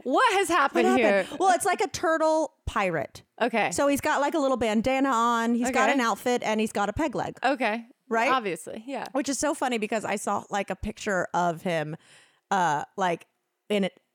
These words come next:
Speaker 2: an actual mascot uniform of that,
Speaker 1: <laughs>
Speaker 2: and they couldn't do it. So I, I was just like, "Why does he have one huge b-, brown boot?"
Speaker 1: Yeah.
Speaker 2: And then I was like, "Oh, that's his peg leg." Um, but so anyway, it's the Cayman Airways.
Speaker 1: Okay.
Speaker 2: And they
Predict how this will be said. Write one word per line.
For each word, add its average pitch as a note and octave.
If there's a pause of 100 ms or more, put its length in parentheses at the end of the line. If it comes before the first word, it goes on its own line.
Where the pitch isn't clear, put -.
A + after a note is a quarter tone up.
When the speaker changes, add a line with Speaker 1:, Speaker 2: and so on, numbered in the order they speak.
(160)
Speaker 2:
an G3
actual F3+
mascot E3
uniform D4+
of C#4+
that, F#4 (200)
Speaker 1:
<laughs> -
Speaker 2:
and B3+
they B3+
couldn't C#4+
do B3+
it. D4
So C4 (120)
I, G#3+
I B3
was C4+
just C#4
like, B3+
"Why G#3+
does A#4
he A4+
have C4
one A#3
huge D4+ (340)
b-, E3 (640)
brown B3+
boot?" B3 (140)
Speaker 1:
Yeah. E4+
Speaker 2:
And B3
then C4+
I C4
was A#3+
like, B3
"Oh, G4
that's A#3
his D#4
peg G4+
leg." G3+ (380)
Um, B3+
but C4
so C4+
anyway, C4+
it's A#3
the A3+
Cayman A#3
Airways. - (100)
Speaker 1:
Okay. G#3
Speaker 2:
And A3
they A3